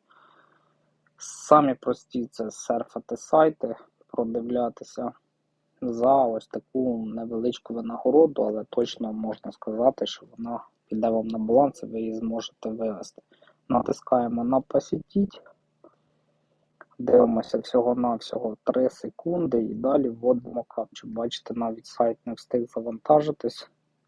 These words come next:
як уже нам потрібно ввести капчу, натиснути кнопочку "Submit"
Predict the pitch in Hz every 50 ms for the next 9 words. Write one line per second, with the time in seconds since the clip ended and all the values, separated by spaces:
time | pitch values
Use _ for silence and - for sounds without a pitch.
0 | _ _ _ - - 120 120 117 113 - - 123 117 120 120 120 117 113 113 113
1 | - 117 113 - 120 117 120 123 127 123 117 123 120 113 - - - 113 - -
2 | - 151 160 156 - - - 135 - _ _ _ _ - - - - - _ _
3 | _ - 120 113 113 113 - _ - - 127 117 - - - 113 - - 110 -
4 | - - 131 127 120 117 - - 110 - _ - - 110 - - - - _ _
5 | _ _ _ _ _ _ _ _ _ _ _ - - - - 120 113 120 120 127
6 | 135 143 147 147 151